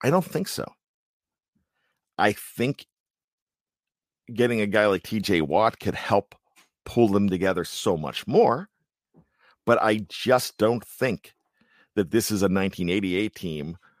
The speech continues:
where you needed those draft picks so much more.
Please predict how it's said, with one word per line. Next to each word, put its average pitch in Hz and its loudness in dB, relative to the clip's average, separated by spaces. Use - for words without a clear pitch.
where 90 0
you 101 -4
needed 113 4
those 90 -4
draft 90 -2
picks - -6
so - 2
much 95 0
more. 73 -8